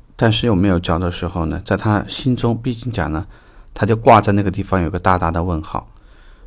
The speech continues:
也会想知道到底出了什么问题。没有人会关心你脑袋里都在想的这些东西。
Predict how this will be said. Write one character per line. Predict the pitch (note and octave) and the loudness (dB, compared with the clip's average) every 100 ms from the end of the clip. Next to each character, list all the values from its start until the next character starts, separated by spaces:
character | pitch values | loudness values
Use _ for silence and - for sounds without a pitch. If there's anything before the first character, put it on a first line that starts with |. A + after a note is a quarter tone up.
| - - | -16 0
也 | A2 | 4
会 | A#2+ A#2 | 4 4
想 | A2 D#2 | 2 -2
知 | D#2 E2+ | -2 0
道 | F#2+ | 2
到 | F#2+ | 2
底 | F2 | -2
出 | D2 - | 0 0
了 | G2 | 0
什 | F2+ | 0
么 | D#2 | -2
问 | E2+ E2+ - | 0 -2 -4
题。 | - - - - - - - | -14 -20 -20 -20 -20 -20 -8
没 | - A#2+ | 2 6
有 | D3 | 8
人 | F#2+ F#2+ | 8 6
会 | A#2+ | 4
关 | G2+ A2+ A#2 | 4 4 4
心 | A#2 B2 G#2+ | 2 0 2
你 | G#2 | 2
脑 | C3 - | 2 0
袋 | F#2 | 0
里 | E2+ | 0
都 | F2 | 0
在 | F2 | 0
想 | E2+ - | 0 -4
的 | - F2 | -6 -8
这 | |
些 | - F2 | -6 -6
东 | F2 F2+ | -4 -6
西。 | - - | -8 -12